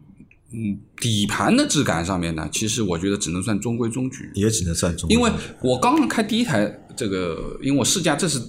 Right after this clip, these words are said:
Speaker 1: 我试驾的第一台车，
Speaker 2: 嗯。
Speaker 1: 因为没有比较就没有伤害啊。
Speaker 2: 嗯。
Speaker 1: 因为我试第一台车的时候，我觉得它总体还可以，啊，特别是在中高速的这个韧性上面啊，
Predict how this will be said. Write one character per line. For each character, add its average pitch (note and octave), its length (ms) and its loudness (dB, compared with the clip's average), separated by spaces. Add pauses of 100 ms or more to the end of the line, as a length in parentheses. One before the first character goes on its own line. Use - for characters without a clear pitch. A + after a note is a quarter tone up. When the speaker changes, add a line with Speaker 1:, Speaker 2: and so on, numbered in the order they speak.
(120)
Speaker 1:
我 F2+ 120 -2
试 D3 200 0
驾 B2+ 100 4
的 G#2+ 80 4
第 C3 140 0
一 C#3+ 40 4
台 - 200 -2
车， - 340 -4
Speaker 2:
嗯。 D#2+ 180 -4 (140)
Speaker 1:
因 F3+ 100 2
为 F#3 120 4
没 B2+ 80 6
有 A3+ 100 4
比 B2+ 160 2
较 F#2 160 2
就 G2+ 100 2
没 G2+ 80 6
有 G2+ 80 4
伤 E2+ 200 0
害 F#2+ 140 -2
啊。 E2 200 -2
Speaker 2:
嗯。 - 80 -6 (140)
Speaker 1:
因 D3+ 80 4
为 - 0 -
我 C3 100 4
试 - 160 2
第 A3+ 140 2
一 A#3 40 4
台 D#3 140 2
车 A2+ 180 0
的 G#2 80 2
时 F#2+ 80 -2
候， F#2+ 60 0
我 F2 140 0
觉 G#2 160 2
得 A#2 260 0
它 A#2 260 0 (320)
总 A#2 220 2
体 G#2+ 140 -4
还 F#2 160 -2
可 F2 360 -2
以， - 240 0 (600)
啊， D#2+ 180 -2
特 - 180 -2
别 G#2 120 2
是 G2+ 160 0
在 F#2+ 200 0
中 B2 240 0
高 C3 160 4
速 C3 220 -2
的 F2+ 100 0
这 F2 180 -4
个 E2 360 -4
韧 C3 200 4
性 G2 180 0
上 E2+ 220 -2
面 E2+ 160 -4
啊， D2+ 220 -8